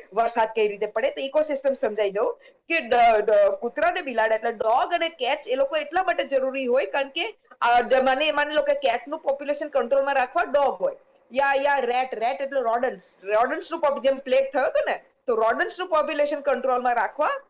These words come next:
જેમ કે માઉસ ને બધા, તેના માટે ડોગ ને કેટ માઉસ ખાય, એટલે એ એક ઇકોસિસ્ટમ કહેવાય. આ ડોગ, મ-, મંકીઝ થી, અ, મંકીઝ બી ડોગ થી બીએ, એટલે એક ઇકોસિસ્ટમ કહેવાય. એટલે મારે આપણી ઇકોસિસ્ટમ ને મારી નથી નાખવી,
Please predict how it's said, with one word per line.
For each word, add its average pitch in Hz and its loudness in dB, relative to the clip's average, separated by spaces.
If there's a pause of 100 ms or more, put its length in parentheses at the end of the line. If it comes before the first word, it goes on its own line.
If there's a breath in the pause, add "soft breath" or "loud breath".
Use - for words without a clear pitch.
(120)
જેમ 262 2
કે 285 2
માઉસ 285 2
ને 277 2
બધા, 247 0 (300)
તેના 294 2
માટે 311 0
ડોગ 285 2
ને 320 2
કેટ 311 -2
માઉસ 285 2
ખાય, 233 -2
એટલે - -8
એ 466 -2
એક - -8 (120)
ઇકોસિસ્ટમ 359 -2
કહેવાય. 190 -4 (220 loud breath)
આ 285 2
ડોગ, 285 2
મ-, 254 2
મંકીઝ 277 0
થી, 339 -4
અ, 285 4
મંકીઝ 269 -2
બી 359 -4
ડોગ 233 0
થી 285 -6
બીએ, 214 -2
એટલે 320 0
એક 330 -4
ઇકોસિસ્ટમ 339 -2
કહેવાય. - -2 (180)
એટલે 339 2
મારે 226 4
આપણી 427 2
ઇકોસિસ્ટમ 349 -2
ને 392 2
મારી 349 2
નથી 330 -2
નાખવી, 254 -4